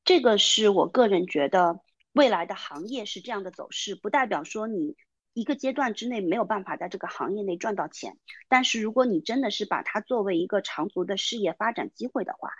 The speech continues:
它一定是一个需要你全情投入，而且是去不断学习、成长、提炼，你才能跟得上这个行业的。就像其实过去一年，你知道吗？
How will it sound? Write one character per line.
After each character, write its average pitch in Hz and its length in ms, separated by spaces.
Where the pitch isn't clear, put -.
它 - 120
一 196 160
定 240 220
是 214 300
一 175 100
个 185 220
需 - 300
要 202 180
你 175 160
全 160 260
情 185 180
投 151 280
入， 180 100
而 156 180
且 - 220
是 - 160
去 185 260
不 202 100
断 302 200
学 151 180
习、 175 180
成 - 240
长、 160 180
提 - 200
炼， 190 180
你 165 80
才 - 180
能 190 200
跟 311 160
得 285 100
上 180 300
这 202 120
个 - 80
行 - 280
业 156 140
的。 - 120
就 330 120
像 254 180
其 - 120
实 220 140
过 226 160
去 - 160
一 220 160
年， 180 320
你 160 40
知 170 120
道 170 160
吗？ 165 180